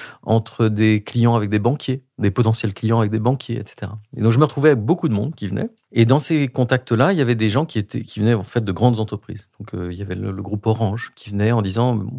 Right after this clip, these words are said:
On est en train de construire notre siège social à Issy-les-Moulineaux. Euh, on pense que vous devriez postuler pour, euh, faire partie de cette aventure, mais dans, dans la partie, euh, restauration. » Voilà, cafétéria,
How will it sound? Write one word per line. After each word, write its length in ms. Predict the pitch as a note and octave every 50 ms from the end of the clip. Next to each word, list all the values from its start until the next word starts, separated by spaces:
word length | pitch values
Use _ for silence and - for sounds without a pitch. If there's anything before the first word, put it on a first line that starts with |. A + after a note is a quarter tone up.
| C3 C3+ - - _ -
On 140 | G#2 G2 G2+
est 40 |
en 60 | G2+ G2+
train 180 | - - A2
de 60 | G2+
construire 420 | - - A2+ G#2+ - - A2 G#2+ A2+
notre 220 | A2 G#2 G2+ -
siège 500 | - - - A2 A2+ A2+ A2 A2 A#2 G#2+
social 540 | G2+ - - B2+ A#2 - - G2 G2+ A2+ B2+
à 120 | A#2+ F#2+
Issy-les-Moulineaux. 800 | G2 G#2 - - G#2 G#2 G2+ G#2+ G#2+ A2+ A#2+ A2+ G2+ G#2 C3 D#3 - - - _ - - - - - _ _ _ A2+
Euh, 180 | G#2+ G2+ G2+ G2 G2+
on 80 | G2+
pense 300 | G2 - A2 B2 - -
que 80 | - A2+
vous 160 | G#2 G2+ F#2+ - _ _ _ -
devriez 420 | G#2+ G#2 G2+ F#2 G2+ G2 A2 A#2
postuler 560 | A2+ - A#2 - - - B2 G2 G2 G#2+ C3 - _ _
pour, 220 | - G#2 F#2+ F#2+ G2
euh, 200 | G2 F#2+ F#2 F#2+
faire 240 | G2 - A2+ G2
partie 400 | - G#2+ G2+ - - - C3 C#3+
de 160 | C#3 A#2 A2 G2
cette 220 | - A2 G2+ A2
aventure, 480 | G2+ G2+ G2 G2 - - C3 F3+ G#3+ F3+
mais 100 | B2+ A2
dans, 200 | G2 F#2 F2+ - - - - - - - - _ _
dans 100 | - F#2
la 80 | F#2+ F2
partie, 420 | - G2 - - - B2 A#2+ A#2
euh, 220 | G#2+ F#2+ F2+ F2 F2+
restauration. » 600 | F#2 F2+ A2+ A#2 - - B2 C#3+ D3+ - - - - - _ _ _ -
Voilà, 160 | - - - - _
cafétéria, 580 | - G2 - G#2+ F#2 - A2 G#2 G#2 F#2 F2+